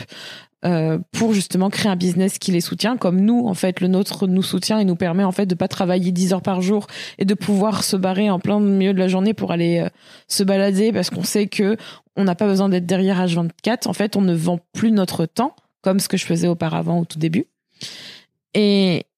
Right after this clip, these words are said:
et en fait, le fait d'avoir fait ces, entre guillemets, ces erreurs et d'avoir eu ces échecs,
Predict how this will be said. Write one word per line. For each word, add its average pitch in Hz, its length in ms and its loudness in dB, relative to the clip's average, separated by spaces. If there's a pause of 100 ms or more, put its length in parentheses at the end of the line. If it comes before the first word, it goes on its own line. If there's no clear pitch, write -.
(560)
et 214 100 4
en 185 100 2
fait, 277 240 -2
le 226 100 2
fait 214 280 0
d'avoir 185 560 0 (680)
fait - 380 0
ces, - 480 0 (500)
entre 170 220 -2
guillemets, 175 280 0
ces 165 280 0
erreurs 170 240 2
et 139 200 -2
d'avoir 170 340 0
eu 277 60 2
ces 196 220 0
échecs, - 460 -4